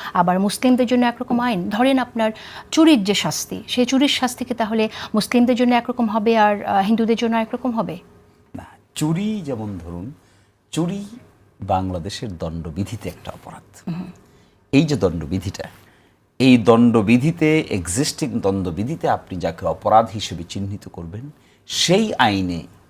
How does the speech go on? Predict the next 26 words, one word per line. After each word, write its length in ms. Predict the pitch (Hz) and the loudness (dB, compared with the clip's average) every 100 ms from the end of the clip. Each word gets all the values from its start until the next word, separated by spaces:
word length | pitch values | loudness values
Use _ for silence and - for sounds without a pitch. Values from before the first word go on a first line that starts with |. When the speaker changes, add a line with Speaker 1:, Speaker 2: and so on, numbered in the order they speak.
| _ | _
Speaker 2:
যে 200 | 92 98 | -10 -8
বিদ্যমান 500 | 85 101 90 101 95 | -8 -8 -6 -6 -6
শাস্তি 400 | 92 95 - - | -8 -10 -10 -12
থাকবে, 420 | - 110 101 151 185 - - - | -10 -10 -8 -10 -12 -18 -16 -10
এটা 160 | 120 127 | -2 -2
ধর্ম, 580 | 98 104 107 107 107 90 | 2 2 4 2 -2 -2
বর্ণ 320 | 92 90 87 | -2 -2 -6
নির্বিশেষে 540 | 82 78 90 131 - | -6 -8 -10 -8 -8
সকলের 440 | - 143 147 123 90 | -10 -8 -6 -6 -8
জন্য 240 | 85 80 - | -14 -16 -18
প্রযোজ্য 400 | 80 - - - | -20 -20 -20 -20
হবে। 240 | - 220 | -12 -10
Speaker 1:
হুম। 240 | 202 - - - _ _ _ | -10 -12 -16 -20 _ _ _
Speaker 2:
যেমন 280 | 147 220 160 | 4 6 6
ধরুন 280 | 87 82 - - - - | 2 -4 -10 -16 -20 2
মার্ডার, 280 | 113 95 - - - _ _ _ _ _ _ 92 | 6 6 4 -8 -20 _ _ _ _ _ _ 4
মার্ডারের 320 | 110 123 143 | 6 6 2
শাস্তি 320 | 151 139 156 | -2 -6 -6
কি 120 | 156 | -2
আছে 180 | 160 165 | 0 0
আমাদের 240 | 156 151 143 | -4 -6 -8
দেশে? 280 | 160 - 175 180 - _ _ _ - | -8 -6 -8 -10 -20 _ _ _ 2
মার্ডারের 400 | 104 113 127 127 | 4 4 2 -2
শাস্তি 440 | - 131 - 147 | -4 -4 -4 0
আছে 220 | 127 - | 0 -2
ফাঁসি 480 | 127 123 - 165 190 | -6 -4 -4 -6 -10